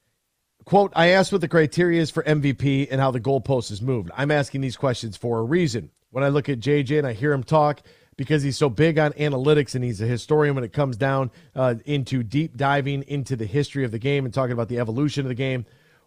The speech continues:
why didn't he ever bring up this partic-, particular subject? When it comes down to guys winning the M V P, since nineteen ninety, only three guys that won the most valuable player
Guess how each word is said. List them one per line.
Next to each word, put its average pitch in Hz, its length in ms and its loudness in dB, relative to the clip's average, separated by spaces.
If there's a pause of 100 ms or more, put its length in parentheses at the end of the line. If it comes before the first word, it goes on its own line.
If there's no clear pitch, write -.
why 151 240 2
didn't 165 260 0
he 143 180 0
ever 147 180 4
bring 139 300 0
up 131 180 -2
this 131 160 -2
partic-, 120 380 -6 (200)
particular 127 520 -6
subject? 123 480 0
When 104 100 -8
it 98 100 -14
comes 143 280 0
down 143 240 0
to 127 60 -6
guys 127 340 0
winning 127 160 -4
the 123 100 -4
M 123 160 -4
V 117 140 -4
P, 139 360 -2 (220)
since 135 260 -10
nineteen 147 540 -2
ninety, 139 400 -2
only 135 320 -4
three 170 320 -4
guys 156 380 2
that 135 100 -2
won 135 180 -2
the 127 60 -2
most 113 220 -4
valuable 139 420 0
player 117 540 -2